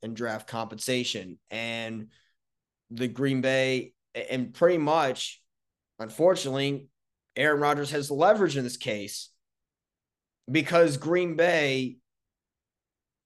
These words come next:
they, keeping Aaron Rodgers, they're gonna, it's gonna be a fifty million dollar cap hit. And they have to get rid of him to clear up cap space. So Aaron, unfortunately, has all the leverage. Congratulations, Aaron.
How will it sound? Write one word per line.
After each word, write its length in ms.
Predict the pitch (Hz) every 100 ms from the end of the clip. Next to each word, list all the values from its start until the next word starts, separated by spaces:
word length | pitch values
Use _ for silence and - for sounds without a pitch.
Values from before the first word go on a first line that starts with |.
| _ _
they, 320 | 135 156 123 - _ _ -
keeping 380 | - 196 185 160
Aaron 240 | 160 147
Rodgers, 640 | 143 143 135 135 131 - -
they're 280 | 131 147 143
gonna, 180 | 143 127
it's 120 | -
gonna 140 | 143
be 120 | 135 127
a 40 |
fifty 300 | 131 147 143
million 320 | 135 135 131
dollar 280 | 123 117 110
cap 360 | - 117 104 -
hit. 340 | 107 - - _ _ _ _ _ _ _ -
And 480 | 139 143 135 131 -
they 220 | 151 175
have 260 | 147 185 185
to 60 | 147
get 180 | 143
rid 160 | 135 131
of 80 | 123
him 160 | 127
to 40 | 120
clear 320 | - 127 117
up 160 | 107 -
cap 280 | 110 98
space. 580 | - 110 110 139 - - _ _ _
So 400 | - 147 143 131 -
Aaron, 440 | 170 180 170 170 170
unfortunately, 960 | 147 135 - 190 185 - 139 113 127 113
has 300 | 135 139 131
all 140 | 131
the 80 | 120
leverage. 560 | 120 113 - 87 - -
Congratulations, 880 | 123 143 170 165 160 156 143 127
Aaron. 500 | 127 135 135 135 131